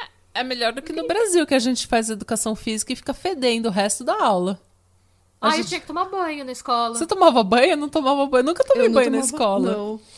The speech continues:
Speaker 1: A gente
Speaker 3: A
Speaker 1: ficava
Speaker 3: gente tinha
Speaker 1: fedendo.
Speaker 3: educação física no final do dia.
Speaker 1: Hum.
Speaker 3: Aí quer dizer que a gente fazia educação física e ia pra casa tomar banho.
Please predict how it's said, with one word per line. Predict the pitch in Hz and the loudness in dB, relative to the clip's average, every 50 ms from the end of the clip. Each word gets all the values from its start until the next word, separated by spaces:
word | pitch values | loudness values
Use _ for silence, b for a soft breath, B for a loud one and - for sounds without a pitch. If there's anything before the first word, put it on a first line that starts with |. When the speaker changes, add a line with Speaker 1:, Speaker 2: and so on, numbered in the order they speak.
| B B B B | B B B B
Speaker 1:
A | B 233 | B -2
gente | 220 240 247 | -2 0 0
Speaker 3:
A | 247 | 2
Speaker 1:
ficava | 226 233 277 302 | 4 4 4 4
Speaker 3:
gente | 277 | 6
tinha | - 269 262 | 4 4 4
Speaker 1:
fedendo. | 359 392 - 262 339 453 | 4 4 4 4 4 4
Speaker 3:
educação | 349 311 269 262 285 254 233 | 2 2 2 0 0 -2 -4
física | - 254 262 277 294 311 294 - - 277 240 | -4 -4 -2 -2 0 -2 -4 -4 -4 -2 -2
no | 240 247 | -2 -4
final | 240 294 262 254 254 277 285 | -4 -4 -4 -2 0 -2 0
do | 269 339 269 | 0 -2 -2
dia. | 233 220 233 247 240 220 214 202 196 196 | -2 -4 -4 -2 0 0 0 0 -2 -4
Speaker 1:
Hum. | 226 233 226 226 220 220 233 233 - - | -6 -6 -6 -6 -6 -6 -8 -10 -12 -10
Speaker 3:
Aí | - 240 233 226 | -8 -6 -4 -4
quer | 277 247 | -4 -4
dizer | 226 240 247 | -4 -4 -4
que | 269 | -4
a | 269 | -4
gente | 254 285 - | -6 -6 -4
fazia | - 269 262 269 262 | -4 -4 -2 -2 -4
educação | 247 220 - - 262 269 277 262 | -4 -4 -4 -4 -4 -4 -4 -6
física | - - 269 262 233 - 294 | -8 -8 -8 -6 -6 -6 -6
e | 285 | -4
ia | 285 285 | -4 -6
pra | 285 320 320 | -6 -8 -10
casa | - 320 285 277 - | -8 -6 -6 -6 -6
tomar | 269 269 277 | -6 -6 -6
banho. | 233 262 240 214 202 208 196 | -6 -6 -6 -6 -6 -8 -10